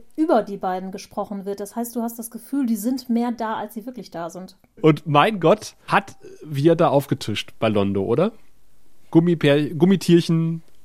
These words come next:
Speaker 2: Schlumpfeis.
Speaker 1: Oh, oh ja, das ist auf
Speaker 2: Die ganze
Speaker 1: jeden Fall,
Speaker 2: Palette.
Speaker 1: äh, ich dachte blauer Wackelpudding, aber gut, ähm, ich wollte vorher nur sagen, ich fand's sehr schön, die Parallele, die Susan zwischen Brother Leo,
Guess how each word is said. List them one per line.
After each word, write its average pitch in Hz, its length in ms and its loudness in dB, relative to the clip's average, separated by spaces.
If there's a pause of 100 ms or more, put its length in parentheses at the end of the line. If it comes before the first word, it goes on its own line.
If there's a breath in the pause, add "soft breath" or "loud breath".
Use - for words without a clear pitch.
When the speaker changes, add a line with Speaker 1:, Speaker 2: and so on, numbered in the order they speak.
(120)
Speaker 2:
Schlumpfeis. 147 840 2 (260)
Speaker 1:
Oh, 262 200 -6
oh 269 40 -2
ja, 214 180 0
das 226 140 -4
ist 247 120 -6
auf 226 60 -2
Speaker 2:
Die 143 80 -2
ganze 156 240 4
Speaker 1:
jeden - 80 -4
Fall, 113 200 4
Speaker 2:
Palette. 101 280 -4
Speaker 1:
äh, - 40 -8
ich 226 60 -8
dachte 240 240 -2
blauer 220 300 0
Wackelpudding, 240 560 -4
aber 240 220 -2 (420 soft breath)
gut, 240 300 -6
ähm, 226 240 2
ich - 140 -8
wollte 247 160 2
vorher 269 240 0
nur 247 100 0
sagen, 240 220 -2
ich - 120 -14
fand's 240 200 -4
sehr 233 140 -2
schön, 247 320 0
die 220 300 -4 (220)
Parallele, 247 580 0
die 214 140 -6
Susan 262 560 -2
zwischen 233 480 -4 (520)
Brother 214 340 0
Leo, 269 520 -4